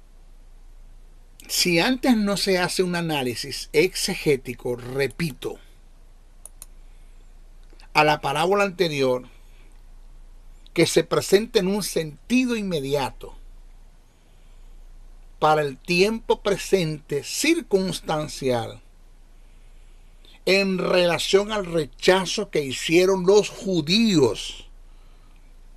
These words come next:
de los profetas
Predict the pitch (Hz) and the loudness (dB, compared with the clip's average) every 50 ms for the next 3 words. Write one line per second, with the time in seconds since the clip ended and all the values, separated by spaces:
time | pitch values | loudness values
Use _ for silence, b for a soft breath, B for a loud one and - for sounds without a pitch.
0 | - - - - - - - 123 123 135 156 151 139 139 147 185 196 - - - | -20 -20 -20 -20 -20 -20 -20 -16 -2 2 4 4 4 4 4 2 2 0 0 2
1 | 202 190 175 - - 196 185 190 185 180 - - 165 156 156 - - - - - | 2 2 2 2 4 6 8 8 8 6 4 0 -2 -2 -2 -2 -6 -10 -12 -14
2 | - - | -16 -20